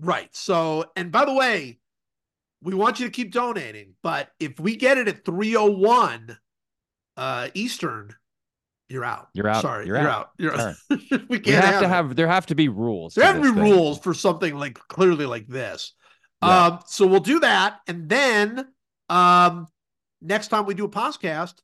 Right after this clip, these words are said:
Speaker 1: we're gonna give you the names. We're gonna, we're gonna tell you, Mike and I are gonna pick the winners. We're gonna reach out to,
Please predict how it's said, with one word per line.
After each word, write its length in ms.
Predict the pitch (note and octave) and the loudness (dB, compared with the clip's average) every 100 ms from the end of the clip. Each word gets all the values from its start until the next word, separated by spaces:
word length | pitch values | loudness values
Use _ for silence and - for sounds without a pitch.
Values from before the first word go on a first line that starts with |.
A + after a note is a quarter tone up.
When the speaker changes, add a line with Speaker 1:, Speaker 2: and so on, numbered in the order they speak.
| _ _ _ _ _ | _ _ _ _ _
Speaker 1:
we're 100 | F3 | -12
gonna 160 | A#3 | -10
give 200 | F3+ G3 | -4 -4
you 60 | G3 | -4
the 80 | F#3 | -6
names. 340 | F#3 A3+ - | -8 -10 -12
We're 100 | E3+ | -8
gonna, 240 | D#3+ E3 D3 | -6 -6 -6
we're 120 | E3 | -6
gonna 140 | F3 | -6
tell 280 | E3+ - F#3 | -8 -4 -2
you, 480 | G3 G#3 E3 C#3 C#3+ | -2 -4 -8 -14 -6
Mike 220 | - A3+ B3+ | 0 0 2
and 100 | A#3+ | 2
I 120 | A3+ | 2
are 80 | G3+ | 2
gonna 200 | G3+ F#3 | 0 0
pick 340 | - A#3 A#3 | -4 -6 -6
the 100 | A#3 | -10
winners. 580 | G3+ F3 F#3+ F3+ F3+ F3 | -6 -4 0 0 -2 -4
We're 100 | D#3 | -10
gonna 160 | D3+ | -12
reach 320 | C3 D#3 G#3 G#3+ | -10 -8 -6 0
out 260 | G#3 G#3 | 0 0
to, 360 | G3 F#3 F3+ | 0 0 -2